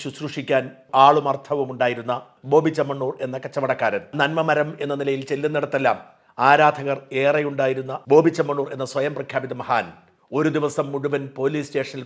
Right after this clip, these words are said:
കുത്തിയിരുന്ന് കൊതുക് കടി കൊണ്ട് നേരം വെളുപ്പിക്കുകയും പിറ്റേ ദിവസം സകല അടവുകളെയും അതിജീവിച്ചുകൊണ്ട്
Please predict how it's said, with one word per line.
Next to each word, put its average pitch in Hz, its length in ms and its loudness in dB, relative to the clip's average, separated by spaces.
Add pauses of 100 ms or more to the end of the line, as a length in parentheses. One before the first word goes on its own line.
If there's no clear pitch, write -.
കുത്തിയിരുന്ന് 131 480 -6 (380)
കൊതുക് 151 400 -2
കടി 139 180 0
കൊണ്ട് 131 160 -2 (160)
നേരം 143 260 2
വെളുപ്പിക്കുകയും 120 480 -6 (540)
പിറ്റേ 151 260 0
ദിവസം 143 260 -2 (200)
സകല 147 240 2 (120)
അടവുകളെയും 143 540 0 (260)
അതിജീവിച്ചുകൊണ്ട് 131 760 -6